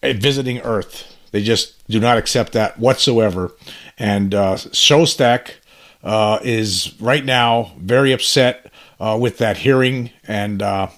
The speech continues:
that happened last Wednesday with the whistleblower David Grush, uh, and also the pilots Ryan Graves and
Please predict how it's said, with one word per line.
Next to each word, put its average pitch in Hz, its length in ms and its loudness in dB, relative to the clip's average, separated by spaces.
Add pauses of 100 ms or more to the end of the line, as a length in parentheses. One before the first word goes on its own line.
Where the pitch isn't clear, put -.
(160)
that 98 140 -2
happened 113 340 -2
last 110 260 -2
Wednesday 113 400 0
with 107 260 -2
the 104 160 -2
whistleblower 110 560 0
David 104 320 0
Grush, 107 460 -2 (500)
uh, 98 140 -4
and 98 100 -2
also 104 480 2
the 98 240 0
pilots 110 520 -2
Ryan 104 320 0
Graves 104 680 -2
and 98 480 -6